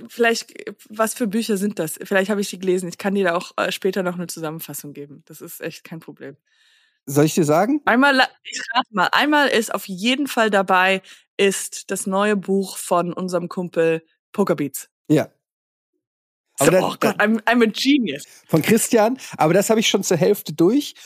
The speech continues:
Speaker 2: und das ist auch super. Aber lustigerweise, im, ich wollte eigentlich die zweite Hälfte wollte ich hier im Urlaub lesen, aber, ähm, ich lese hier einfach nicht.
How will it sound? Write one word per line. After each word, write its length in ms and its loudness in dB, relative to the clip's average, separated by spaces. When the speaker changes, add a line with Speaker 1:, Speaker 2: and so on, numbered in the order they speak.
Speaker 2:
und 100 2
das 80 2
ist 100 0
auch 120 2
super. 500 0
Aber 220 4
lustigerweise, 880 2
im, 340 0
ich 320 -4
wollte 380 4
eigentlich 220 0
die 100 -4
zweite 320 2
Hälfte 260 2
wollte 240 2
ich 220 -10
hier 160 2
im 80 0
Urlaub 380 2
lesen, 500 0
aber, 520 0
ähm, 580 0
ich 120 -4
lese 260 4
hier 120 0
einfach 340 -10
nicht. 280 -18